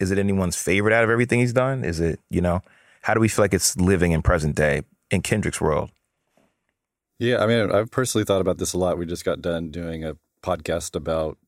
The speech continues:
Speaker 2: his entire discography. So I've been kind of, like, my personal favorite will always be To Pimp a Butterfly. Um,
Speaker 1: Mm.
Speaker 2: but I think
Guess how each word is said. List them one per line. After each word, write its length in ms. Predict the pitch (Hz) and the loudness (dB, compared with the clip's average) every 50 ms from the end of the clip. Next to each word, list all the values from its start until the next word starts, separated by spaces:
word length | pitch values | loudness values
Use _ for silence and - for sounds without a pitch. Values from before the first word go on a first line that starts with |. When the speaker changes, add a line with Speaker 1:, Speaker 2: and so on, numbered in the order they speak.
| _ - | _ -8
Speaker 2:
his 200 | 92 85 76 - | -8 -8 -6 -8
entire 320 | 90 78 - 85 82 80 | -8 -6 -4 -4 -4 -4
discography. 680 | 76 80 76 - - 85 78 78 85 80 - - 80 80 | -6 -8 -10 -8 -6 -4 -4 -4 -6 -8 -8 -8 -10 -8
So 200 | - - 85 78 78 | -8 -6 -6 -6 -6
I've 80 | 80 | -6
been 120 | 82 82 80 | -8 -10 -10
kind 180 | - 87 80 | -8 -8 -8
of, 120 | 80 73 - _ _ - - - - | -8 -10 -14 _ _ -20 -20 -16 -10
like, 100 | - 92 | -6 -4
my 120 | 90 117 123 | -2 -2 -2
personal 420 | 120 - 135 127 127 - 143 139 123 | 0 0 0 0 2 2 2 2 2
favorite 360 | - 131 123 123 117 113 92 | 2 2 2 4 4 4 4
will 80 | 92 | 4
always 280 | 90 87 90 90 90 82 | 4 4 4 2 0 0
be 160 | - 90 87 82 | -2 -2 -4 -4
To 120 | - 80 | -4 -8
Pimp 200 | - 90 80 - | -8 -8 -8 -8
a 40 | 80 | -6
Butterfly. 540 | 78 90 82 82 80 - 87 82 82 82 80 80 95 _ _ _ - - | -4 -4 -2 -4 -4 -2 -2 -2 0 -2 -4 -6 -10 _ _ _ -12 -6
Um, 580 | - 85 85 82 80 78 76 76 76 76 76 73 | -4 -2 -2 0 -2 -2 -4 -4 -6 -8 -10 -8
Speaker 1:
Mm. 220 | - 98 95 90 - _ _ _ _ _ _ _ _ _ _ _ _ _ _ - | -8 -8 -8 -8 -10 _ _ _ _ _ _ _ _ _ _ _ _ _ _ -4
Speaker 2:
but 120 | - 92 | -2 0
I 60 | 90 87 | 0 0
think 400 | - - 104 98 87 - - | 0 0 0 0 -2 -4 -10